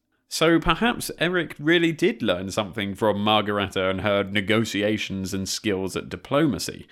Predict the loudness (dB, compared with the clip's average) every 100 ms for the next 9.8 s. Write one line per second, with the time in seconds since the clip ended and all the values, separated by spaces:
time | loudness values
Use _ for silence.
0 | -20 -8 0 2 4 4 2 0 -2 -2
1 | -4 0 0 0 -6 -6 -8 -8 -10 -6
2 | 0 0 0 -2 -2 0 2 2 2 -2
3 | -4 0 2 2 2 -2 -2 -4 -4 0
4 | 0 0 -2 -2 -2 -2 2 2 0 -6
5 | -8 -14 -20 -4 0 0 0 0 2 0
6 | 2 2 2 0 2 2 2 4 2 2
7 | 2 0 0 -2 0 0 0 0 0 0
8 | -2 -4 -10 -6 -6 -4 -6 -6 -8 -6
9 | -4 -2 -2 -2 -6 -4 -4 -8